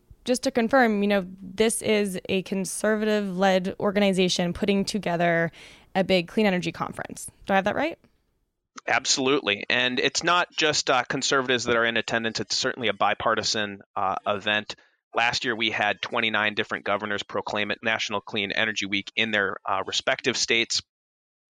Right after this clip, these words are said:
Speaker 2: red states, blue states, north, south, east, west. Uh, we had great representation. So it's not just a, uh, a red state thing or a conservative thing. It's certainly for everybody that's interested in clean energy policy.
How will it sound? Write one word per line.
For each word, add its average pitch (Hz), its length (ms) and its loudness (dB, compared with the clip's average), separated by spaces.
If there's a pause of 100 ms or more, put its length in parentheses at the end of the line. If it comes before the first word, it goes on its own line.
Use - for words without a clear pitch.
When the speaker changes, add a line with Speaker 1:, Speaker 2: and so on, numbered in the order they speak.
(140)
Speaker 2:
red 117 180 2
states, - 460 0 (180)
blue 120 200 2
states, - 520 0 (480)
north, 117 360 0
south, 110 380 2 (100)
east, 113 320 -4
west. 107 460 0 (100)
Uh, 98 220 0
we 107 100 -6
had 104 160 -2
great 113 240 -2
representation. 101 720 -6
So - 140 -6
it's - 160 -8
not 117 240 2
just 113 380 -2
a, 98 280 2 (560)
uh, 95 280 0
a 107 80 -2
red 120 200 0
state - 340 0
thing 131 460 0
or 113 120 0
a 107 40 -2
conservative 120 560 -2
thing. 113 320 -2
It's - 220 -4
certainly 104 400 -4
for 98 520 -6
everybody 110 420 0
that's 90 200 -8
interested 98 420 -6
in 92 60 -12
clean 95 300 -6
energy 95 320 -6
policy. - 380 -4